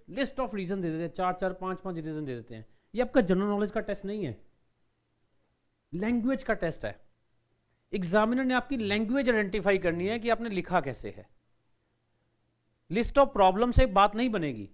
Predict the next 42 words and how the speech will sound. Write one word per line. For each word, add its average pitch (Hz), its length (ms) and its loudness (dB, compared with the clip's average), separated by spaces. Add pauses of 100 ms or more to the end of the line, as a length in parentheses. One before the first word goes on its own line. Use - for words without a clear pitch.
(1040)
चाहे 226 220 2
एक 214 340 2
रीजन - 520 -6
दिया 175 240 2
हो 208 480 -2
लेकिन 170 380 -4
उसको 196 420 -6 (140)
अच्छे - 280 -8
तरीके 156 400 -8
से 165 260 -8 (160)
एक्सप्लेन 165 640 -2
करना 110 320 -10
है। 95 160 -20 (1400)
अगर 190 220 6
आप 285 120 6
उसको 262 260 0
एक्सप्लेन 226 420 4
कर 254 200 2
गए 190 280 2 (300)
तो 214 80 4
एग्जामिनर 185 560 -2
को 247 120 -4
भी 226 120 -4
लगेगा 170 420 0
कि 233 200 -8
आपको 180 460 -2
एक 220 240 2
आइडिया 156 340 2
है 196 120 0
और 233 140 0
उसको 202 200 -4
आप 196 160 0
इलैबोरेट 185 440 0
कर 254 180 2
पा 165 200 0
रहे 147 180 2
हो, 202 100 0
आपकी 185 220 -2
लैंग्वेज 165 400 -2
पे 214 120 -4
होल्ड 160 320 2
है - 360 2